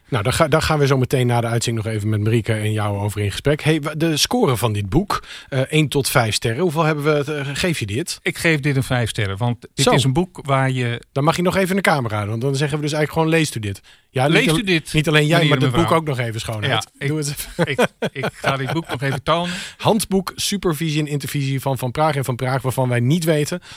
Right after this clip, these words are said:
Speaker 1: of ze broers, zussen of Liefde zijn.
Speaker 2: Nee, dat weten we
Speaker 1: Maar
Speaker 2: nou
Speaker 1: het
Speaker 2: niet.
Speaker 1: boek
Speaker 2: Maar dat
Speaker 1: is er
Speaker 2: is,
Speaker 1: niet minder
Speaker 2: dat is,
Speaker 1: in.
Speaker 2: dat boek is niet minder in-, interessant.
Speaker 1: Mooi.
Speaker 2: En die, die hebben vooral de redactie gedaan, want het gaat, eh, het wordt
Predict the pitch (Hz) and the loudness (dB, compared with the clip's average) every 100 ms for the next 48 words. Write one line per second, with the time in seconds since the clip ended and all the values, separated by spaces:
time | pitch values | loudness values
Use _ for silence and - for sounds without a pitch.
0 | - 135 - 127 135 139 - 131 127 135 | -10 -6 -4 -2 0 2 2 4 4 2
1 | - 139 127 110 101 90 78 - - - | 2 2 2 0 -2 -2 -6 -8 -10 -10
2 | 143 131 139 120 110 - - 120 131 160 | -6 -2 0 -2 -4 -8 0 2 4 4
3 | 156 151 147 135 120 139 113 113 139 123 | 4 2 2 2 2 0 -2 -2 -4 -4
4 | 143 156 139 143 135 131 131 131 135 123 | -6 -4 -2 -2 0 0 0 -2 -4 -6
5 | - 117 - - - 104 139 165 156 147 | -6 -8 -10 -12 -6 -4 0 -2 0 0
6 | 151 139 147 135 123 139 - 120 113 107 | 2 2 2 2 0 -2 -2 -4 -2 -2
7 | 110 - 131 123 - 139 123 127 - - | -4 -2 -2 -2 -4 -6 -6 -6 -10 -8
8 | 131 - | -8 -8